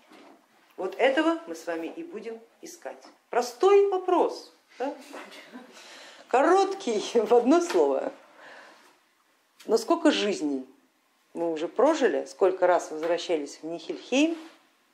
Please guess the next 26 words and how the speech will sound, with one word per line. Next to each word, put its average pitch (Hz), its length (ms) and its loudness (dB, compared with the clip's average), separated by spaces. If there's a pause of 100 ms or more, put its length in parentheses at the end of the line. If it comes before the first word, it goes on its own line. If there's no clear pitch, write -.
(240)
замерзая 165 720 2
в 135 40 -6
определенной 151 640 -2
статике, - 600 -6 (500)
для 180 100 -2
того, 180 240 0
чтобы 143 260 -10
потом 214 460 0
ещё 190 320 2
раз 151 240 -2
иметь 139 240 -8
возможность 143 540 -8
возродиться 175 580 -2
и 196 140 -2
ещё 190 460 2
раз 190 180 4
поискать. - 640 -8 (2000)
Ну, 202 80 -2
давайте 202 400 4
сделаем 175 420 4
ещё 175 240 2
одну 151 160 2
попытку, - 440 -2
теперь 175 300 -4
уже 160 180 -2
осознанно. 127 560 -10